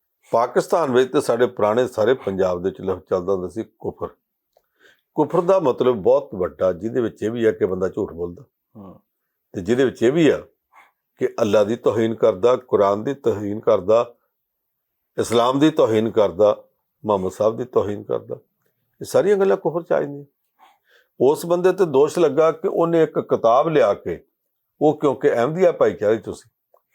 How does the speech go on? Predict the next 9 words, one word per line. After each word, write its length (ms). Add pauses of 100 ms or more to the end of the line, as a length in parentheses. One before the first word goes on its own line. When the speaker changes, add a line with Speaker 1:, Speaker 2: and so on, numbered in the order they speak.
(280)
Speaker 1:
ਉਹਨੇ 200
ਕਿਤਾਬ 480
ਲਿਆ 200
ਕੇ 380 (460)
ਸੁੰਨੀ 340
ਮੁਸਲਮਾਨ 440
ਬੱਚਿਆਂ 380
ਨੂੰ 100
ਦੇ, 120